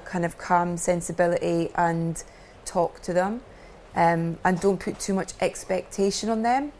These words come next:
'Cause I think sometimes I expect too much of them. You know, they're six and ten. And we had a great morning, and we were out the door without any incident this morning. And I do think it's about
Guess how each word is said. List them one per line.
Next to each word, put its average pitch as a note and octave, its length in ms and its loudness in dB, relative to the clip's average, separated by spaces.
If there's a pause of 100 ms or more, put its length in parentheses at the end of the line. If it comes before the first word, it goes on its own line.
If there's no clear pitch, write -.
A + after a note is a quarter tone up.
(140)
'Cause - 100 -14
I - 40 -12
think F3 180 -2
sometimes A3 520 0
I G3 60 -2
expect - 520 -2
too - 140 -4
much - 300 -4
of G3 80 -8
them. A3 180 -6 (680)
You F#3 80 -2
know, E3+ 60 2
they're F3 100 2
six - 380 -4
and G3 140 -2
ten. F3+ 360 0 (600)
And F#3 360 4 (200)
we F#3 120 4
had G3 120 8
a F3+ 40 2 (220)
great F3 300 4
morning, F3 560 2 (240)
and E3+ 640 2 (460)
we F3 140 2
were E3+ 180 4
out E3 160 6
the E3+ 80 2
door E3+ 240 4
without E3 260 4 (120)
any F3+ 280 6
incident F3 480 0
this E3+ 200 -8
morning. E3+ 540 0
And G3 140 0
I G#3 60 4
do A#3+ 200 0
think B3 220 -4
it's - 140 -2
about F3 400 6